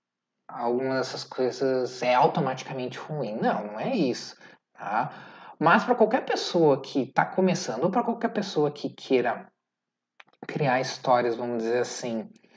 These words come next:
ah, ma-, mais acessíveis pra um público geral, eu ia dizer mais populares, mas popular não é bem a palavra correta,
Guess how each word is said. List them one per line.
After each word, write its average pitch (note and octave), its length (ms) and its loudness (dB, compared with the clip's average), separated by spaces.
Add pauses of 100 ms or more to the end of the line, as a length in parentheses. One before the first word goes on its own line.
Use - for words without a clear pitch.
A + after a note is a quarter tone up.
(760)
ah, A2 1200 0 (500)
ma-, C#3 360 0
mais F#3 200 4
acessíveis F#3+ 1200 2
pra - 120 -4
um C3+ 100 -2
público C3+ 380 -2
geral, A#2 360 4
eu D#3 60 8
ia D#3 40 6
dizer D#3 140 0
mais D3+ 140 -2
populares, C#3 380 4
mas C3+ 120 -4
popular C3 320 2
não C3 100 0
é B2+ 60 0
bem B2+ 140 2
a B2 60 -2
palavra B2 280 -2
correta, B2+ 340 -2